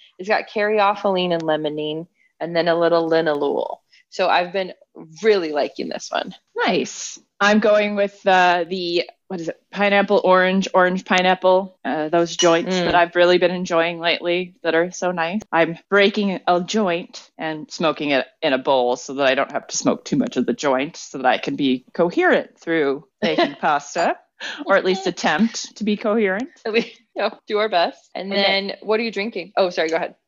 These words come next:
Speaker 2: I was gonna ask you the same question. So since you've asked me first, I will tell you. I am drinking a little bit of, um, Punt e Mes over a little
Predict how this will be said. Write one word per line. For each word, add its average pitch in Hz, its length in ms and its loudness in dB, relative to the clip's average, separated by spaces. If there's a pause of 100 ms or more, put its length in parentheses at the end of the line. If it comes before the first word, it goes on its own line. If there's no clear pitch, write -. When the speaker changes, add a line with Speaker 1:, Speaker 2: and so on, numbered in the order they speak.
Speaker 2:
I 165 40 -10
was 175 100 -8
gonna 190 140 2
ask 226 240 0
you 269 100 -2
the 269 80 -6
same 285 220 -2
question. 262 460 0
So 220 420 2 (460)
since 190 220 -8
you've 240 220 0
asked 214 300 0
me 233 100 0
first, 220 440 -2
I 196 200 2
will 196 160 -2
tell 294 220 0
you. 233 300 -2 (160)
I 240 260 4
am 277 200 2
drinking 240 680 0
a 190 120 2
little 233 260 0
bit 220 200 0
of, 190 200 -4
um, 160 540 0
Punt 262 400 0
e 185 240 4
Mes 180 800 -2
over 180 240 4
a 180 60 6
little 175 220 0